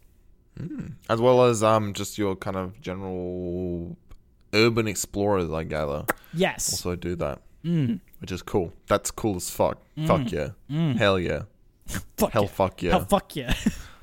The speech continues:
Speaker 1: I would not be going into the Chernobyl exclusion zone. <laughs>
Speaker 2: Steak
Speaker 1: No
Speaker 2: on a
Speaker 1: matter how
Speaker 2: Wednesday,
Speaker 1: cool it was.
Speaker 2: baby. Yeah, no, I think I'd, I'd give Chernobyl a bit of a miss. There
Speaker 1: I
Speaker 2: are some things on this earth that I wanna see, and Chernobyl is not one of them.
Speaker 1: I don't know if, uh,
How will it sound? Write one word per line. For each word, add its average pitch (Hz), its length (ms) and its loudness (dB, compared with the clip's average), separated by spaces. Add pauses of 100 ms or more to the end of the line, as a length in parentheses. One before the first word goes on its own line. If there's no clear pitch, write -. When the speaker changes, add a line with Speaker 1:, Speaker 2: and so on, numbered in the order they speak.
(280)
Speaker 1:
I 110 140 8
would 117 160 4
not 113 180 6
be 107 120 0
going 92 300 2
into 87 180 -4
the 98 60 -2
Chernobyl 87 440 -4
exclusion 85 460 -6
zone. 95 140 -4
<laughs> 82 40 -2
Speaker 2:
Steak 175 640 6
Speaker 1:
No - 80 8
Speaker 2:
on - 80 6
a - 40 6
Speaker 1:
matter 104 120 8
how 101 140 8
Speaker 2:
Wednesday, 113 260 4
Speaker 1:
cool 110 120 4
it - 20 0 (100)
was. 139 120 2
Speaker 2:
baby. 143 220 -2
Yeah, 156 280 2
no, 139 160 0
I 127 180 2
think 147 220 -2
I'd, 143 180 2
I'd 143 160 0
give 147 220 -2
Chernobyl 123 480 0
a 123 40 -2
bit 123 140 -2
of 123 80 -4
a 120 80 -4
miss. 120 300 -4
There 120 120 6
Speaker 1:
I 139 40 4
Speaker 2:
are 135 40 2
some 185 280 2
things 151 240 0
on 147 80 2
this 139 200 0
earth 139 260 2
that 143 180 0
I 131 220 0
wanna 127 260 -2
see, 120 300 -4
and 120 100 -4
Chernobyl 135 480 0
is 127 100 -4
not 127 160 -2
one 110 220 -12
of 113 80 -14
them. 120 140 -10 (920)
Speaker 1:
I 107 80 0
don't 110 180 6
know 110 220 8
if, - 280 0 (160)
uh, 98 300 6